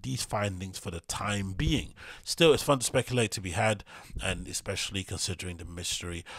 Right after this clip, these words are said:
of today's Instagram verifications process. So, yeah, let's see what happens, what goes forward. I think it's a really great idea. It would work really well for them.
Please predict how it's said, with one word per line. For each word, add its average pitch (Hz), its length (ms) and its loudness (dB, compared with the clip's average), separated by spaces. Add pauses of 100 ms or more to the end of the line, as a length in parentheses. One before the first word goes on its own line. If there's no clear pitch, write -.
of - 120 -4
today's 85 220 -2
Instagram 82 460 -4
verifications 85 760 -4
process. - 420 -6
So, 131 300 6 (320)
yeah, 160 260 8 (180)
let's 160 160 8
see 196 180 6
what 135 240 10
happens, 135 300 4
what 117 140 -2
goes 117 220 6
forward. 127 300 6
I 107 60 6
think 147 240 2
it's 127 140 2
a 113 80 4
really 113 240 -2
great 107 220 0
idea. 101 400 0
It 101 40 0
would 101 140 0
work 117 220 4
really 101 120 0
well 98 220 2
for 107 120 -6
them. 95 240 -4